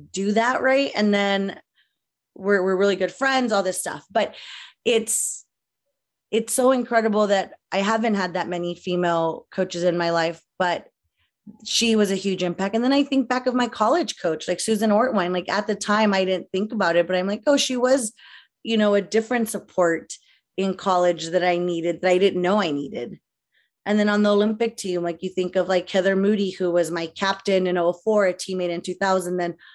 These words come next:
on the coaching staff, um, two thousand eight, two thousand twelve. And, like, for two thousand twelve, for me, she was a lifeline.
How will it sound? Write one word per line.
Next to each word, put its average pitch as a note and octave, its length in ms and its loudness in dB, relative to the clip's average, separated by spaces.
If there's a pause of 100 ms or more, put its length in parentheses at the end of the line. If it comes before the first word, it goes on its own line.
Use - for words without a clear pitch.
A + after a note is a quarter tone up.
(160)
on F#3+ 160 0
the F3+ 100 2
coaching G3+ 600 0
staff, E3 560 0 (480)
um, D#3+ 560 0 (1040)
two A3 100 -4
thousand A3 280 2
eight, A3 160 2
two A3+ 80 -2
thousand A3 260 4
twelve. B3 420 2
And, G3 180 0
like, F#3 200 -2
for G3 100 -4
two A3 160 -4
thousand A#3 300 4
twelve, G#3+ 260 2
for G3 100 -2
me, G3+ 160 2
she A#3+ 200 -4
was B3+ 140 0
a D3 60 0
lifeline. C#3 560 -4